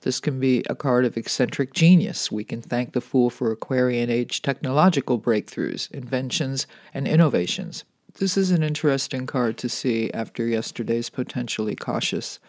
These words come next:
suggestion made by the Two of Wands reversed.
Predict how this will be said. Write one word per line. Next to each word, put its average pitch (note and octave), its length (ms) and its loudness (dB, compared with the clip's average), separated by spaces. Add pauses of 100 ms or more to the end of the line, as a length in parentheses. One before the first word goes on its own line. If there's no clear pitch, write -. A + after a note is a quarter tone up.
(200)
suggestion A#2 800 -2 (1300)
made G2+ 260 -2
by G2 180 0
the F2+ 140 -4
Two G#2+ 320 -4
of A2+ 160 -4
Wands G#2+ 400 0
reversed. A2 580 -2